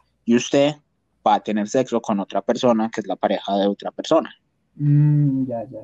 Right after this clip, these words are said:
Speaker 2: ya.
Speaker 1: O sea, todos están conscientes de que van a tener sexo, pero, eh, usted también va a tener sexo y no, y no va a pasar nada. Es como una forma de, de abrirse.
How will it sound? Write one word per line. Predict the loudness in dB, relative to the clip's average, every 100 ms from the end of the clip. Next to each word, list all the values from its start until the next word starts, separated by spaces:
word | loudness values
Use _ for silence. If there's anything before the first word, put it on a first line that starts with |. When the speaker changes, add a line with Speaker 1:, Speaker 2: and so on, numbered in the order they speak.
| -18
Speaker 2:
ya. | -20
Speaker 1:
O | -20 -20 _ _ _ _ _ _ 0
sea, | 2 2
todos | 2 2
están | 0 -2 0
conscientes | 0 2 2 2
de | 0
que | 0 0
van | 0
a | 0
tener | 0 0
sexo, | 2 0 2 -2 -2 0
pero, | 2 4 4 2 -2 _ _ _ -16 -4
eh, | 0 0 0 -6 -10
usted | -6 -4 -2
también | -4 -2 -2
va |
a |
tener | 0 0 0
sexo | -2 -2 0 4
y | 6
no, | 6 4
y | 4
no | 6
va | 4
a | 2
pasar | 0 2 2
nada. | 2 0 _ _
Es | -6
como | 2 4
una | 4 4
forma | 4 4 4
de, | 2 _
de | 0
abrirse. | 2 2 0 -4